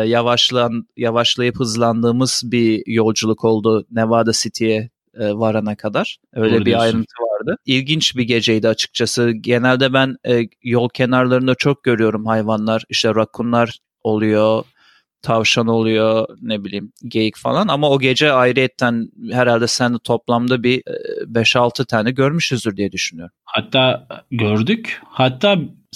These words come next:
Speaker 2: en son gördüğümüz zaten beş altı tane değil miydi kenarda böyle gözleri parlayan yavru olanlar?
Speaker 1: Evet, evet, bir tane
Speaker 2: Neredeyse on
Speaker 1: bir
Speaker 2: tane gördük yani, düşün.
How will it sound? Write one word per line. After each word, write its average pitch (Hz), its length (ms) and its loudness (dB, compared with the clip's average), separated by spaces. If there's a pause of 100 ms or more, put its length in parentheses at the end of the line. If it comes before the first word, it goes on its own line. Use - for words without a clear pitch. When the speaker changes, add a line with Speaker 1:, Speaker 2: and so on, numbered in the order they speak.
(140)
Speaker 2:
en 135 160 0
son 185 260 0
gördüğümüz 170 400 4
zaten 160 320 0
beş 123 160 0
altı 120 160 0
tane 143 240 0
değil 277 120 -4
miydi 135 200 0
kenarda 101 440 -2
böyle 98 200 -2
gözleri 101 400 -2
parlayan 104 380 0
yavru 104 460 0
olanlar? 92 560 -4 (460)
Speaker 1:
Evet, 120 200 0
evet, 135 240 2
bir 180 200 -8
tane 131 240 0
Speaker 2:
Neredeyse 135 320 2
on 175 140 2
Speaker 1:
bir 127 120 0
Speaker 2:
tane 127 280 2
gördük - 260 -16 (120)
yani, 92 200 -12
düşün. - 360 -8